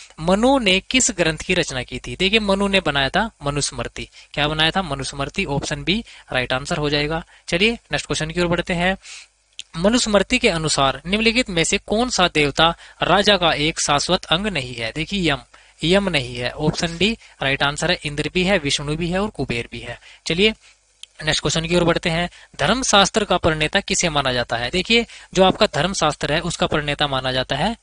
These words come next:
मनु को। किसको माना जाता है? मनु को। Next क्वेश्चन की ओर देखिए, ए, मनु के अनुसार धर्म का अर्थ क्या है? देखिए मनु के अनुसार धर्म का अर्थ क्या है? वो है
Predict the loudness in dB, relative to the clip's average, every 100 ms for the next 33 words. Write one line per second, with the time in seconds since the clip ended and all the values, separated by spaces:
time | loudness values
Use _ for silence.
0 | -10 0 2 2 -2 -4 -6 -8 -6 -2
1 | 0 0 0 2 0 -2 -6 -8 -6 -8
2 | -8 -20 -10 -10 -6 -6 -2 -2 0 0
3 | 2 0 -2 -16 -14 -6 0 2 2 4
4 | 4 2 0 2 2 2 0 2 2 2
5 | 0 -2 -2 -2 -6 -6 -4 0 0 -2
6 | -16 -6 -2 0 2 2 0 2 0 0
7 | -4 -2 0 0 -4 -4 -2 2 2 4
8 | 2 0